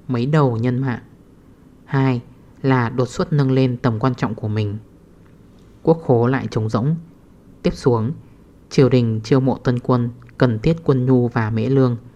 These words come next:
liền không có chỗ tính vào, vẫn phải dựa vào hắn gom góp. Tục ngữ nói, một tốt che trăm xấu. Nghe ra chuyện này, hắn mặc dù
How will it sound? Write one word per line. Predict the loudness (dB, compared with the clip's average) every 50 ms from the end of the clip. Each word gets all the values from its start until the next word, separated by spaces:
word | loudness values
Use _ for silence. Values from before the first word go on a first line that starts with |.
| -20 -20 -20 -20 -20 -8 0
liền | 2 4 4 4 2
không | 0 -2 0 0
có | 0 -2
chỗ | 0 -2 -2 0
tính | 0 0 0 2 2
vào, | 2 2 2 0 -4 -6 -10 -16 -20 -20 -20 -20 -20 -20 -20 -20 -20 -14 -6
vẫn | -2 -2 -2 0
phải | -2 -2 0
dựa | 0 0 0
vào | 0 -2 -2 -2
hắn | -4 -4 -6 -2
gom | -2 -2 -2 0
góp. | 0 0 -2 -2 -4 -10 -20 -20 -20 -20 -20 -20 -20 -20 -20 _ _ -20 -20 -20 -2 0
Tục | 0 0 0 -2
ngữ | -4 -2
nói, | -2 -2 -2 -2 -4 -4 -6 -10 -12 -18 -20 -20 -20 -20 -20 -20 -20 -20 -10 -4
một | -2 -2 -2 0 2 2
tốt | 2 2 2 0 -8 -20 -20 -8
che | -4 -2 0 0 0 0
trăm | 0 0 -2 -2
xấu. | -2 -2 -2 0 0 0 -2 -4 -6 -10 -18 -20 -20 -20 -20 -20 -20 -20 -20 -20 -20 -10 -2 2
Nghe | 2 2
ra | 4 4 2 2 2 0
chuyện | 0 -2 0 0
này, | 0 0 -2 -2 -4 -8 -14 -20 -20 -20 -20 -20 -20 -20 -20 -20 -20 -8
hắn | -4 -2 0 0
mặc | 0 0 2
dù | 2 4 4 4 2 0